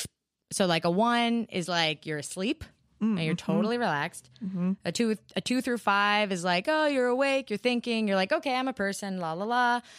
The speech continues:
Speaker 1: A six or a seven's, you're in traffic, you're kinda bored, maybe you're kinda getting irritated. An eight is you just got stuff out of your car and then you dropped the milk and it's shattered and now you have to go get a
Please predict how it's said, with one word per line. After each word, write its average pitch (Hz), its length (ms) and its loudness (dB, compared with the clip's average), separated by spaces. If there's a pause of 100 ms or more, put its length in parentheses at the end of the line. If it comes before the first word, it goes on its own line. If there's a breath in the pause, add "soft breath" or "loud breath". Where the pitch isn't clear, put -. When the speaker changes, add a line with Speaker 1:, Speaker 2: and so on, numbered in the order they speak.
(200 loud breath)
Speaker 1:
A 208 80 -2
six 247 240 -2
or - 20 2
a 220 60 0
seven's, 185 500 -2
you're 165 180 -4
in 147 120 -8
traffic, 196 540 0
you're 151 100 -8
kinda 131 220 -6
bored, 151 600 -6 (180)
maybe 151 220 -6
you're 151 60 -4
kinda 147 240 -6
getting 135 260 -8
irritated. 170 680 0 (480 loud breath)
An 185 180 -2
eight 196 320 2
is 160 480 0
you 165 140 -4
just 170 320 -2 (100)
got 170 240 0
stuff - 240 -2
out 143 160 2
of 131 60 -6
your 120 100 -8
car 269 540 2
and 165 200 -2
then 165 140 0
you 151 80 -4
dropped 143 300 -4
the 165 80 -2
milk 240 480 2
and 156 120 -2
it's 147 120 -6
shattered 214 580 2
and 170 80 -4
now 151 120 0
you 151 80 -2
have 147 100 -6
to 156 80 -8
go 147 120 -2
get 139 140 -4
a 139 60 -2